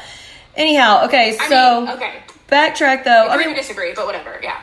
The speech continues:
Speaker 1: Well, we discussed it before, but, I mean, we'll get into it all again,
Speaker 2: No, I
Speaker 1: but
Speaker 2: know, but yeah.
Speaker 1: All right, so to backtrack to the last time that we played A C U, if y'all will remember, we had the whole technical situation, and we discussed that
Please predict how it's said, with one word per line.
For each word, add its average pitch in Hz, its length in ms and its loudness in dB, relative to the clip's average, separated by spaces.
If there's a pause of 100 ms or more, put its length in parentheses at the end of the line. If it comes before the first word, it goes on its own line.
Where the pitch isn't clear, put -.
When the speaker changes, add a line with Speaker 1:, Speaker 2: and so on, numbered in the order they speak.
(520)
Speaker 1:
Well, 339 200 0
we 381 120 2
discussed 339 380 -4
it - 100 -8
before, 262 420 0
but, 233 180 4
I 247 60 0
mean, 269 140 -4
we'll 285 100 -4
get 302 100 -4
into 277 220 -4
it 247 40 0
all 226 120 4
again, 214 260 0
Speaker 2:
No, 359 100 -2
I 349 120 -2
Speaker 1:
but 190 240 4
Speaker 2:
know, - 40 -14 (140)
but - 300 -10
yeah. - 240 -6 (240)
Speaker 1:
All 294 120 2
right, 240 240 4
so 262 360 2
to 262 60 -4
backtrack 269 800 0 (400)
to 277 100 -6
the 277 40 2
last 233 300 4
time 202 160 -4
that 185 80 -8
we 196 80 -6
played 190 300 -2
A 180 140 -2
C 185 320 -8
U, 180 280 -6 (1040)
if 202 180 -4
y'all 226 300 4
will 254 80 0
remember, 233 640 -2
we 233 100 -6
had 220 160 -4
the 214 80 -2
whole 220 140 -4
technical 220 480 -4
situation, 196 880 -2 (580)
and 196 160 -6
we 196 100 -2
discussed 208 680 -2
that 190 400 4